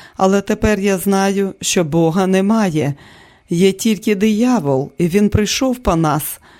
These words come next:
Отець, якщо ви..." "Я бачив це на власні очі.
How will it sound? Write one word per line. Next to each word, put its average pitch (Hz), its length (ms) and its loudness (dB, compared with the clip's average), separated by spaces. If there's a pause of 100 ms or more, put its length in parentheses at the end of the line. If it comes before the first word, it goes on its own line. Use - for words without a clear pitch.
(280)
Отець, 175 720 -2
якщо 156 480 -2
ви..." 196 320 -2 (560)
"Я 175 280 0
бачив 202 480 -2
це 214 220 -2
на 196 140 2
власні 196 560 -2
очі. 214 680 -2